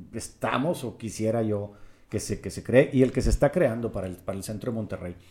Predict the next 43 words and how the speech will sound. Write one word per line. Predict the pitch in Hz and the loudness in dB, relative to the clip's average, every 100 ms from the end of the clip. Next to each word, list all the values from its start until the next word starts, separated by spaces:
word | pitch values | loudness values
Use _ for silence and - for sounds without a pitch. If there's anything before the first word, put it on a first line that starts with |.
| - - - - | -20 -20 -20 -6
Digo, | 131 165 117 - | 6 8 8 4
Monterrey | - 101 101 107 120 | -4 -4 2 4 4
porque | 135 131 | 4 2
es | |
lo | 139 | 2
que | 127 | 2
me | 110 | 0
toca | 107 107 143 | -2 2 4
ver, | 202 | 6
¿verdad? | 131 117 | 4 2
Para | - 98 | 0 -4
los | 90 | -6
que | - 82 | -8 -10
nos | 73 78 - 55 55 - - | -10 -14 -18 -20 -16 -16 -16
escuchen | 98 101 104 - 104 | -12 -6 -4 -2 0
o | 101 | 2
algo | 110 | 2
en | 107 | 0
otras | 107 117 | 0 -2
ciudades, | 113 104 113 - - - | 0 2 0 -4 -16 -10
está | 107 - 117 | -8 -4 -4
sucediendo | 110 143 147 107 113 135 | -4 -4 -2 -2 -2 -2
en | 131 - | -4 -6
todo | - 120 143 | -4 0 0
el | 127 | 0
mundo. | 107 117 120 90 | -2 -2 -2 -4
Esto | 90 123 | -6 -4
no | 120 123 | -2 -2
es, | - - | -4 -10
esto | - 120 | -6 -2
no | 120 | -2
es | 110 | 0
de | 120 | -2
aquí. | - 98 87 - | -4 -6 -8 -10
Esto | - 92 113 | -18 -12 -12
es | - | -8
un, | 110 110 92 - - - - | -6 -6 -8 -16 -20 -20 -16
una | - 101 - | -4 -2 -2
tendencia | - 98 95 120 147 170 | -2 -2 0 -2 -2 -4
de | 143 104 | -6 -6
todo | - 104 | -8 -6
el | 104 | -8
mundo, | 92 - - | -10 -16 -18